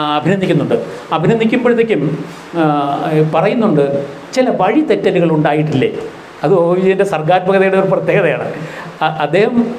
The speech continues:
എന്താണ്, ആ, ആ, അന്നത്തെ കമ്മ്യൂണിസ്റ്റ് പാർട്ടിക്ക് വേണ്ടിയാണ് അദ്ദേഹം എഴുതുന്നത്. അന്നത്തെ കമ്മ്യൂണിസ്റ്റ് പാർട്ടി മെമ്പറാണ് അദ്ദേഹം.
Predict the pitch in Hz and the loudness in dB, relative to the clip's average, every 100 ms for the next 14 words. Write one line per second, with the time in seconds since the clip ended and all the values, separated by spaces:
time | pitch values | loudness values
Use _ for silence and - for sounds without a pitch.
0 | - - 170 170 196 165 151 - - - | -8 0 2 2 2 0 0 -4 -8 -6
1 | 160 147 135 - 156 143 143 156 143 220 | -2 0 -2 -4 -2 -2 -2 -2 0 2
2 | 247 247 247 160 202 240 254 254 185 196 | 2 2 2 2 2 4 2 2 2 0
3 | 220 254 240 226 185 175 165 143 143 208 | 2 2 2 0 0 2 2 0 0 0
4 | 208 175 196 180 214 214 208 156 156 160 | 0 0 0 0 0 2 2 2 2 0
5 | 151 110 | 0 0